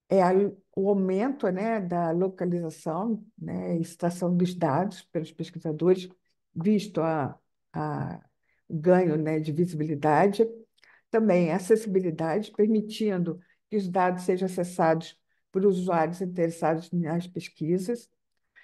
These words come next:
e promovendo a equidade. De que forma? Garantindo que os pesquisadores,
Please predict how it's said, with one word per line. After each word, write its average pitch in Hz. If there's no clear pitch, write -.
e 254
promovendo 240
a 233
equidade. 175
De 196
que 233
forma? 147
Garantindo 208
que 214
os 254
pesquisadores, 185